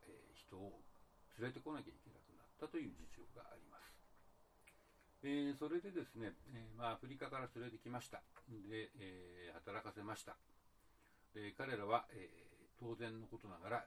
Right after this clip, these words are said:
英語ができません。えー、ですので、簡単な英語を教えます。まあ、ここまでは当然ですよね。で、その後、えー、宗教っていうのをどうしようかって考えたわけです。えー、もちろん、えー、アフリカの人たちはアフリカで自分たちの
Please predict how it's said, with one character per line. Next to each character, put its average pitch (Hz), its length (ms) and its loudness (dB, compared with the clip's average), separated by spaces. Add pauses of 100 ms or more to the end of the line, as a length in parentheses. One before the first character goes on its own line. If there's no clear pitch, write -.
英 98 160 -2
語 90 80 -6
が 98 140 -6
で - 80 -12
き - 100 -12
ま 117 140 -2
せ 120 100 0
ん。 104 80 -2 (220)
え 82 100 -10 (720)
ー、 120 40 -10
で 113 80 2
す - 140 -10
の 95 80 -4
で、 113 220 2 (100)
簡 101 240 -6
単 98 240 -2
な 95 60 -2
英 87 180 -6
語 78 160 -12
を - 80 -16
教 - 140 -8
え - 80 -12
ま - 80 -14
す。 - 100 -16 (160)
ま 160 120 2
あ、 - 20 6
こ 143 100 0
こ 139 140 -4
ま 143 160 4
で 135 100 -6
は - 80 -16
当 - 160 -12
然 - 80 -18
で - 240 -20
す - 80 -16
よ 95 80 -10
ね。 120 80 -8 (800)
で、 147 240 6 (240)
そ 160 80 2
の 190 160 -2
後、 - 320 0 (160)
え 170 40 -8
ー、 - 40 -10
宗 - 400 -6
教 101 240 2
っ - 80 -18
て 92 60 -12
い - 20 -8
う 80 80 -10
の 98 80 -2
を 104 80 -2
ど - 0 -
う - 0 -
し - 80 -10
よ 80 80 -8
う - 60 -6
か - 100 -12
っ - 80 -
て - 80 -14
考 95 160 -4
え 90 80 -10
た - 80 -16
わ - 80 -16
け - 80 -18
で - 80 -18
す。 - 160 -16 (480)
え 98 320 -2
ー、 98 80 -4
も 127 80 -2
ち 180 80 -2
ろ 175 160 4
ん、 - 80 -6 (160)
え 92 240 -8
ー、 90 40 -6
ア 92 40 -8
フ 107 160 -4
リ - 80 -8
カ 107 80 -8
の 104 160 -6
人 - 160 -20
た 92 160 -4
ち 127 80 -2
は 135 160 6
ア - 0 -
フ - 80 -6
リ 101 160 -2
カ 90 80 -6
で 87 160 -12
自 95 80 -8
分 98 240 -8
た - 80 -8
ち - 160 -6
の 117 160 2